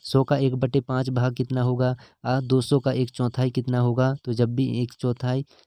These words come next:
आपको बेहतरीन तरीके से पता होना चाहिए, जब भी का शब्द बीच में लगा है, मतलब आपको कौन सा लगाना है? गुणा का चिन्ह लगाना है। तो देखिए,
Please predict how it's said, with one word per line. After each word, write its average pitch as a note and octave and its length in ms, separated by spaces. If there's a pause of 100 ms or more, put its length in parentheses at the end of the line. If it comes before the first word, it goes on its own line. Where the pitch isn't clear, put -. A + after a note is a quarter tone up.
(120)
आपको A#2 280
बेहतरीन B2 520
तरीके A#2+ 280
से B2 100
पता A#2 240
होना A#2 240
चाहिए, B2 280
जब A#2 220
भी A#2+ 120
का B2+ 200
शब्द A#2+ 320
बीच A2+ 280
में B2 100
लगा A2 260
है, B2 180 (300)
मतलब A2+ 280
आपको A2 280
कौन A2+ 220
सा A#2 120
लगाना G#2 420
है? C#3 220 (260)
गुणा G#2 300
का G#2 140
चिन्ह C#3+ 400
लगाना G2+ 460
है। G2 180 (440)
तो A#2+ 80
देखिए, B2 460